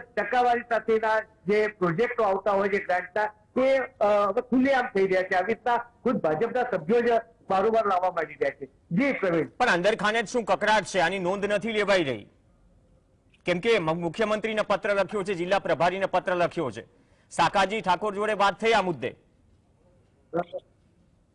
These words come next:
Speaker 1: હા, અ, વાત થઈ પ્રવીણભાઈ, પણ એમાં એવું છે ને કે અત્યારે હાલ હવે વિપક્ષ એટલો મજબૂત નથી કે એનો કોઈ વિરોધ કરી શકે એવો, અને અત્યારે હાલની તારીખમાં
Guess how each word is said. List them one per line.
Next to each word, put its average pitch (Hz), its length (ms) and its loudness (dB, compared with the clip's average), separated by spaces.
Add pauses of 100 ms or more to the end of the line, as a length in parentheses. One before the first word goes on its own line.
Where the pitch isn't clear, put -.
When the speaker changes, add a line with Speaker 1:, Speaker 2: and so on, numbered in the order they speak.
(1040)
Speaker 1:
હા, 196 240 2
અ, - 260 -4 (720)
વાત 190 160 0 (100)
થઈ 233 200 2
પ્રવીણભાઈ, 190 420 0 (480)
પણ 240 120 0
એમાં 254 240 2
એવું 294 200 2
છે 277 120 0
ને 262 120 0
કે 254 220 2
અત્યારે 240 640 2
હાલ 190 280 2
હવે 240 420 4 (680)
વિપક્ષ 254 460 0
એટલો 262 240 0
મજબૂત 233 540 0
નથી 240 240 0
કે - 340 -6
એનો 233 220 2
કોઈ 240 180 2
વિરોધ 180 380 0
કરી 233 180 2
શકે 226 320 -2
એવો, 226 160 4 (320)
અને 247 180 0
અત્યારે 247 480 0
હાલની 190 380 2
તારીખમાં 226 600 0